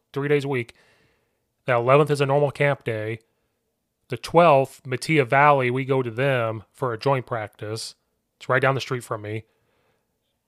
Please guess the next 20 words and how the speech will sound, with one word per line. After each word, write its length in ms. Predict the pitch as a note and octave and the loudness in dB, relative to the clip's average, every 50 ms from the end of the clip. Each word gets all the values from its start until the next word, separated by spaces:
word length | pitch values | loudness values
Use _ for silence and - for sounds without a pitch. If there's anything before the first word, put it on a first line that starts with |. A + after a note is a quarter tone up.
| _ _ _ _ _ _ _ _ - | _ _ _ _ _ _ _ _ -8
And 100 | D3+ C#3+ | -4 -4
then 100 | C#3 C3+ | -4 -4
the 80 | B2 | -4
thirteenth, 760 | - - D3 C#3 C3 - - D#3+ D#3+ D#3 D3 C3+ - - - - - - - | -2 0 0 0 0 0 -2 -2 0 0 -2 -4 -6 -12 -20 -20 -20 -8 -4
I 80 | D3 | -4
take 260 | B2+ - - C3+ B2+ - | -4 -2 -4 -6 -4 -4
some 180 | - C#3 B2 | -4 -2 -2
linemen 340 | B2 C3 C3 C3 B2+ B2+ B2+ | 0 0 0 0 -2 -2 -4
over 180 | B2+ B2+ B2+ B2 | -2 -2 -2 -4
to 140 | - - | -4 -6
West 300 | A#2 A#2+ C3+ C3 - - | -4 -2 -2 -2 -2 -4
Aurora 360 | - A2+ A#2 C3+ C#3 C3+ B2+ B2 | -6 -4 -2 0 2 2 0 -2
to 80 | A#2+ | -2
do 120 | A#2 B2 A#2 | -4 -4 -6
the 80 | A#2 | -2
Battle 300 | A2 B2+ B2+ B2+ B2+ B2 | 0 2 2 2 2 0
of 60 | A#2 | -2
the 80 | A2 A2 | -6 -6
Big 280 | G#2 A#2 B2+ A#2 A#2 A2 | -6 -6 -6 -6 -4 -2
Butts 560 | B2 A2+ A2 A2 - - - - - - | -2 -2 -2 -2 -4 -8 -10 -10 -10 -12